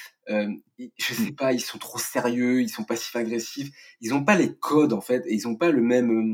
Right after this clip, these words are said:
Speaker 1: euh, euh, souvent, il manque un peu de, de cool attitude, et ça, et donc, du coup, j'ai, j'ai, dé-, déjà, c'est, tu vois, c'est, t'as des critères comme ça, alors c'est intolérable ce que je veux dire, mais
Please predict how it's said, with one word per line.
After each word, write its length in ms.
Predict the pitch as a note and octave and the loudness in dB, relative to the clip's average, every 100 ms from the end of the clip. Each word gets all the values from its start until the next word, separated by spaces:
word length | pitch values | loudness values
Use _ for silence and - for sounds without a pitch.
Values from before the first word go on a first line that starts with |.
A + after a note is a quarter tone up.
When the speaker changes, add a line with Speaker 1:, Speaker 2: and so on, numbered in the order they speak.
| G#2+ _ _ _ _ _ | -4 _ _ _ _ _
Speaker 1:
euh, 40 | G2+ | -14
euh, 40 | |
souvent, 240 | - - F#3+ | -10 0 4
il 120 | C3+ | 6
manque 220 | C#3 D3+ | 6 6
un 100 | B2+ | 4
peu 180 | B2 D3+ | 2 0
de, 200 | A2+ A2 | 2 2
de 120 | A2 | 0
cool 300 | G#2+ - C3+ | -4 -2 2
attitude, 420 | A#2 - G#2+ - - | 2 0 -10 -12 -12
et 120 | - | -8
ça, 160 | - A#2 A2 | -4 -4 0
et 120 | G#2+ | 0
donc, 180 | A#2 A2 | 2 -2
du 100 | - | -4
coup, 180 | E3+ A#2+ | -4 -2
j'ai, 300 | A2 - - _ _ - | 0 -2 -4 _ _ -10
j'ai, 260 | A#2 A2 | -6 -6
dé-, 220 | A2 A#2 A2 | -6 -4 -2
déjà, 260 | A2 D#3 | 2 2
c'est, 240 | - - - - | 2 -4 -6 -12
tu 80 | D3 | -6
vois, 80 | D3 | -4
c'est, 140 | C#3+ | -2
t'as 120 | - A#2+ | 2 2
des 100 | B2+ | 2
critères 420 | - - D#3 D3+ | -4 0 0 2
comme 140 | A#2 | -2
ça, 180 | - D3 | 2 2
alors 220 | F#2 G#2 | 2 0
c'est 140 | - G#2 | -4 -8
intolérable 500 | G#2 A#2+ A#2+ B2+ A#2+ | -4 2 4 4 2
ce 40 | |
que 100 | A2 | -6
je 60 | A#2+ | 0
veux 60 | |
dire, 120 | F3 | 2
mais 160 | C3+ | 2